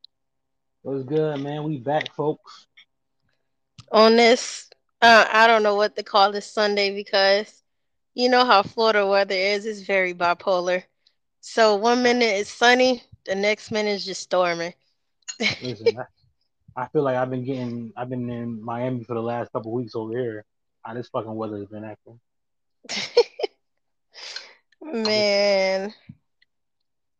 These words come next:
Speaker 2: I, I wouldn't even be surprised, honestly.
Speaker 1: They was,
Speaker 2: Um,
Speaker 1: I'm, go ahead.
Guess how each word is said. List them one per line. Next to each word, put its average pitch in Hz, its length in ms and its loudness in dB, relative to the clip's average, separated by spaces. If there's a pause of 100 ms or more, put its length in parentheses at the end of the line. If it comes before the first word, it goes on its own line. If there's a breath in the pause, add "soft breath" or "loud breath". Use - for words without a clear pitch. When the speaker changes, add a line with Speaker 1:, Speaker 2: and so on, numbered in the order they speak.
(920 loud breath)
Speaker 2:
I, 254 260 6
I 226 160 4
wouldn't 214 320 2
even 214 220 -2
be 226 140 -6
surprised, 180 800 2
honestly. 190 640 -2 (2500)
Speaker 1:
They 143 120 -2
was, 170 180 -4
Speaker 2:
Um, 226 340 4
Speaker 1:
I'm, 247 160 -4 (1300)
go 143 100 -4
ahead. 180 240 -4